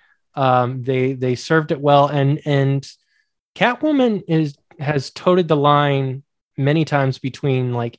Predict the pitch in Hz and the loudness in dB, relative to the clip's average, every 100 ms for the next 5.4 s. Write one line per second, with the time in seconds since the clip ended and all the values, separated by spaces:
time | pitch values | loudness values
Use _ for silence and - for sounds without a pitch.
0 | - 226 247 226 180 208 196 196 190 - | -4 -4 -2 -4 -2 0 2 2 2 0
1 | 139 131 - 185 135 120 110 113 _ _ | -4 -6 -2 0 0 -2 -6 -12 _ _
2 | _ - 135 135 139 240 233 202 175 156 | _ -4 0 0 0 -2 0 0 4 4
3 | 131 127 170 165 160 143 135 120 - - | 2 -2 0 2 2 2 0 -4 -8 -4
4 | 123 117 - - 165 160 135 127 123 - | -4 -6 -12 -4 0 0 0 -2 -4 -4
5 | 127 127 113 117 | -2 -2 -2 -8